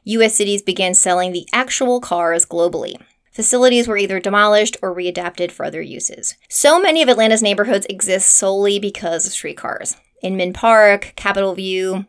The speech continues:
the beginnings of East Atlanta, Adair Park, Virginia Highland, and Kirkwood. You have structures like the Trolley Barn in Inman Park, which was built in eighteen eighty-nine and is now an events facility.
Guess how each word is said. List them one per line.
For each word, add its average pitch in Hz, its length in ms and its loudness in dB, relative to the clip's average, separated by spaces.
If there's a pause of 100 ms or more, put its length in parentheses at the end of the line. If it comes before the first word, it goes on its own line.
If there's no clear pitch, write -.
the - 80 -14
beginnings 180 420 -4
of - 80 -8
East - 180 -6
Atlanta, 202 540 0 (340)
Adair 196 320 2
Park, 185 500 2
Virginia 180 380 -4
Highland, 185 640 -2
and 180 180 -8
Kirkwood. - 480 -14 (440)
You - 160 -10
have 190 200 -2
structures 220 640 0
like 185 140 -4
the 180 100 -6
Trolley 214 420 2
Barn 202 380 4
in 185 160 -6
Inman 180 300 -6
Park, 269 420 0
which 185 180 -10
was 185 140 -8
built 175 260 -4
in 175 160 -6
eighteen 175 300 -8
eighty-nine 196 640 -2
and 175 160 -6
is 180 120 -8
now 170 280 -8
an 175 100 -8
events 226 320 2
facility. 208 680 0